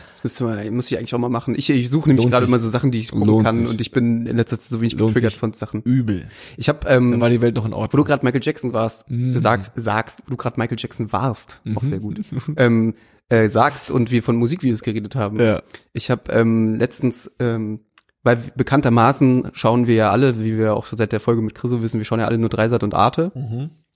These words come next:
Speaker 1: Und auf Arte lief letztens der Michael Jackson-Film Moonwalker.
Speaker 2: Wow.
Speaker 1: Kennst du den?
Speaker 2: Ja.
Speaker 1: Der ist ja wirklich, also es ist ja eine Selbstbeweihräucherung par excellence.
Speaker 2: Ja.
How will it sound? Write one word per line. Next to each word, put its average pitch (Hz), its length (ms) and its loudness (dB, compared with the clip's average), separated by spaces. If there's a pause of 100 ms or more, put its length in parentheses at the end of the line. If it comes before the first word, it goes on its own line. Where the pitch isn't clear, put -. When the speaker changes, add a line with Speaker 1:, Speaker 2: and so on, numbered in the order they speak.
Speaker 1:
Und 147 120 2
auf 123 120 2
Arte 143 280 0
lief 139 140 0
letztens 135 360 0
der 117 120 0 (140)
Michael 127 180 0
Jackson-Film 127 420 -2
Moonwalker. 123 1000 -2
Speaker 2:
Wow. 117 480 0 (580)
Speaker 1:
Kennst 180 200 0
du 208 40 -4
den? 285 200 0 (160)
Speaker 2:
Ja. 127 200 -4 (720)
Speaker 1:
Der 127 100 0
ist 160 100 0
ja 160 160 4
wirklich, - 560 0 (240)
also 131 160 0
es 131 60 -4
ist 135 80 -2
ja 156 120 6
eine 131 300 2
Selbstbeweihräucherung 143 960 0
par - 300 -6
excellence. 131 640 -2
Speaker 2:
Ja. 117 240 0